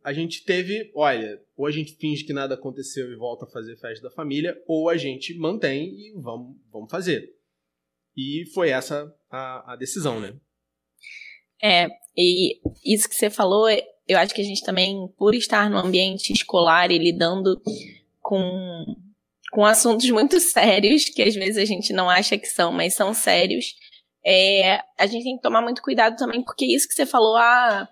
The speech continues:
Speaker 2: falecimento de alguém, né, daquele ente, daquele genitor, isso não é maioria.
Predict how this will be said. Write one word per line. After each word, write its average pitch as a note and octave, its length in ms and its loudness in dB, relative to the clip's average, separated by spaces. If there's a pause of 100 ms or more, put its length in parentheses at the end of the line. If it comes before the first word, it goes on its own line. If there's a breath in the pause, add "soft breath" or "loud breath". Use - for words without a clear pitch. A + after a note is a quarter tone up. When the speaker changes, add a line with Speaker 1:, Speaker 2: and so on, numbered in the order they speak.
(280 soft breath)
Speaker 2:
falecimento B3 480 2
de B3 120 0
alguém, G#3+ 800 4
né, G3+ 320 6
daquele G3 420 4
ente, G3 380 2
daquele G3 260 0
genitor, A3 520 2 (560 loud breath)
isso C4 260 2
não C4 260 6
é A#3+ 100 8
maioria. A3 760 2